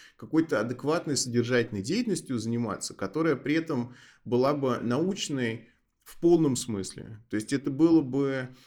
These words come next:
не просто какая-то такая вот пересказ там западных теорий начётнический, который выдаётся за самостоятельное исследование. И с другой стороны, это не, а, какие-то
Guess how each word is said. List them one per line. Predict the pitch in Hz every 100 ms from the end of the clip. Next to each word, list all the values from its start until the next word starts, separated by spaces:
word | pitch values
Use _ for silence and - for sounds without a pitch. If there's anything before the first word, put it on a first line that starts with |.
| _
не | - 127
просто | 131 208 233 - 139 127 117 101 -
какая-то | 113 110 117 117
такая | 117 113 123 113
вот | 110 98 -
пересказ | 123 127 - 127 117
там | 110
западных | 107 113 123 113 107
теорий | - 156 226 190 143 - - _
начётнический, | 131 123 135 127 120 110 - - 107
который | 107 104 151 151 139 113 104
выдаётся | 98 107 101 113 139 117 101
за | 107
самостоятельное | 107 107 - 110 113 110
исследование. | - 113 87 87 87 65
И | 107
с |
другой | 110 135 156
стороны, | 160 143 123 120
это | 110 110 107 110
не, | 113 117 117 107 104 - _ _
а, | 107 101 101
какие-то | 113 107 160 165